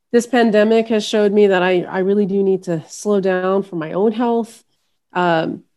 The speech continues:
for my own mental well-being, uh, because the most important person is, is you and me, um, right now. And, and it's okay to take a breather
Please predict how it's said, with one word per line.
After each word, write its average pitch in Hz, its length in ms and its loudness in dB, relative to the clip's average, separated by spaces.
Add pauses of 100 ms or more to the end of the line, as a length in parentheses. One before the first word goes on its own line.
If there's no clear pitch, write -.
for 196 100 -6
my 190 160 2
own 202 260 4
mental 202 420 2
well-being, 180 720 0 (440)
uh, 180 220 0
because 185 420 0
the 190 120 -4
most 190 220 0
important 208 400 -2
person 220 420 -2
is, 208 420 0
is 185 220 -4
you 196 340 0
and 175 140 2
me, 185 460 0 (320)
um, 175 560 0
right 190 220 2
now. 185 340 2
And, 175 300 0 (380)
and 220 120 4
it's 226 160 0
okay 226 340 0
to 220 80 2
take 220 340 0
a 214 60 0
breather 180 580 0